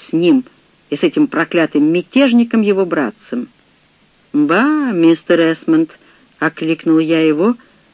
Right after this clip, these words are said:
подходя, но не снимая шляпы. При виде меня он слегка побледнел.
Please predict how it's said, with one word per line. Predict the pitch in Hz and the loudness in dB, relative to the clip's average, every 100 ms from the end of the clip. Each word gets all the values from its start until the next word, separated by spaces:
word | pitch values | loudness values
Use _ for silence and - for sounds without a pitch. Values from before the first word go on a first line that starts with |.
| _ | _
подходя, | - - - 165 156 185 214 240 | -10 -6 -4 -4 0 0 0 0
но | 185 | 0
не | 170 165 156 156 - | 0 2 2 0 -2
снимая | 170 165 156 | -2 0 -2
шляпы. | - 156 147 - 160 - _ _ _ - | -2 -2 -2 -4 -8 -10 _ _ _ -10
При | 143 | -4
виде | 151 139 143 | -2 0 0
меня | 139 143 131 | 2 0 -2
он | 139 135 | -6 -6
слегка | 139 - 139 | -8 -6 -8
побледнел. | 131 135 147 135 147 139 | -6 -6 -4 -2 0 -2